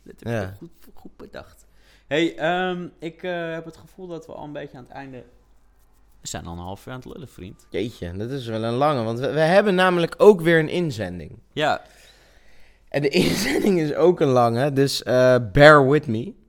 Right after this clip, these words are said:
Speaker 2: Daar komt-ie. Dus, ongeveer vier, wie begint nou zijn verhaal met dus?
Speaker 1: Vrouwen.
Speaker 2: Oké,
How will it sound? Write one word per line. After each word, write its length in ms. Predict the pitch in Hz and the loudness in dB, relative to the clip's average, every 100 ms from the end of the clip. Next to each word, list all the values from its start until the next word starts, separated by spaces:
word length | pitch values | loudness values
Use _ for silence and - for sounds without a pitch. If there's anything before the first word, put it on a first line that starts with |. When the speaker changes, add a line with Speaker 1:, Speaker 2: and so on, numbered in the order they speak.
| _ _ - _ _ | _ _ -20 _ _
Speaker 2:
Daar 120 | - 123 | -10 -2
komt-ie. 520 | 175 156 127 78 - - - - - - _ _ - _ _ - _ - - - _ _ _ _ _ _ _ _ 131 | 2 4 2 -6 -10 -20 -20 -20 -20 -20 _ _ -20 _ _ -20 _ -20 -20 -20 _ _ _ _ _ _ _ _ -10
Dus, 560 | 110 101 180 135 - - | -8 8 10 10 6 -2
ongeveer 480 | 156 180 180 160 170 | 4 4 4 2 2
vier, 240 | 165 - - - _ | 2 -4 -10 -20 _
wie 140 | - 175 | -2 4
begint 320 | 202 208 208 | 6 6 4
nou 200 | 196 175 | 8 6
zijn 140 | 165 | 6
verhaal 340 | 151 165 165 175 | -2 2 6 6
met 380 | 151 131 101 - | 6 2 -2 6
dus? 680 | 151 143 104 - - - - - - - | 8 10 6 -4 -8 -10 -14 -20 -20 -20
Speaker 1:
Vrouwen. 480 | - - 85 87 113 - _ _ - _ _ _ _ _ _ _ _ _ _ _ _ _ _ _ _ _ _ _ _ _ _ _ _ _ _ | -20 -12 -10 -10 -14 -18 _ _ -20 _ _ _ _ _ _ _ _ _ _ _ _ _ _ _ _ _ _ _ _ _ _ _ _ _ _
Speaker 2:
Oké, 340 | 92 90 127 | -8 -6 -8